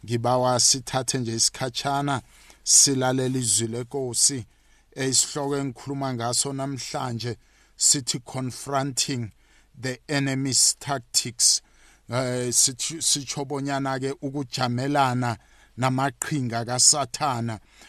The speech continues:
noma ukulwa namaqhinga kaSathana. Thina bazalwane, akukafaneli ukuthi singazi ukuthi uSathane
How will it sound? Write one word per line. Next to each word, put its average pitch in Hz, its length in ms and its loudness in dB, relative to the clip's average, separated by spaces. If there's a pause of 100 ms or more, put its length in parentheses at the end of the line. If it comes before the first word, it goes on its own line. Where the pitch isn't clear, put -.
(120)
noma 147 340 2
ukulwa 165 880 2 (320)
namaqhinga 123 920 0 (280)
kaSathana. 127 840 0 (500)
Thina 160 420 4
bazalwane, 135 800 0 (380)
akukafaneli 156 1200 -2 (380)
ukuthi 170 420 0
singazi 127 880 2 (340)
ukuthi 165 360 -6
uSathane 143 760 -2